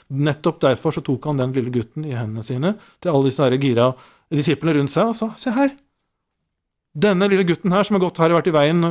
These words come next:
helt siden vi kom hjem, han, han tar imot ham, sånn som jeg nå står og holder rundt ham,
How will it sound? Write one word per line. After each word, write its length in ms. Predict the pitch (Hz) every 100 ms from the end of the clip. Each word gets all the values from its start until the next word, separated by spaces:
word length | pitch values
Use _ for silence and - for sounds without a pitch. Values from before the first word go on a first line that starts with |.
| 143
helt 180 | 156
siden 240 | - 180 175
vi 80 | 175
kom 160 | 180
hjem, 200 | 156 226 240 _ _ _ _ _ _ -
han, 220 | 220 254 - _ _ _ _ _ _ _ _ _ _ -
han 300 | 160 180 214 180 _ _ _ _ _ - - _ -
tar 220 | 147 117
imot 180 | 147 170
ham, 140 | 233 240 _ _ _ _ _ _
sånn 140 | 147 170
som 80 |
jeg 160 | 156 156
nå 140 | 151 147
står 240 | 156 147
og 80 | 143
holder 220 | 139 147
rundt 160 | 139 180
ham, 140 | 233